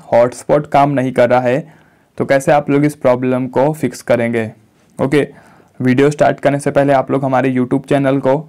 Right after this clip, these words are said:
सब्सक्राइब कर लीजिएगा, बेल के आइकन को प्रेस कर लेना है। देखिए गाइस, हॉटस्पॉट की अगर हम बात करें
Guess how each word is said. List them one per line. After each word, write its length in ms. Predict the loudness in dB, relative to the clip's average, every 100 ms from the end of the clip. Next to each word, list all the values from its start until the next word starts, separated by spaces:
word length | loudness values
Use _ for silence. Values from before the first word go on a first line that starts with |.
| _
सब्सक्राइब 420 | -4 -4 -2 -2 0
कर 80 | 0
लीजिएगा, 360 | 0 0 0 0
बेल 180 | 0
के 100 | 0
आइकन 220 | -2 -2 -4
को 120 | -4
प्रेस 200 | -4 -2
कर 120 | -4
लेना 160 | -2 -4
है। 100 | -6 -20 _ _ _ -2
देखिए 200 | 2 4
गाइस, 180 | 2 0
हॉटस्पॉट 480 | 0 0 2 0 2
की 80 |
अगर 180 | 2 2
हम 120 | 2
बात 240 | 2 0 0
करें 320 | 0 0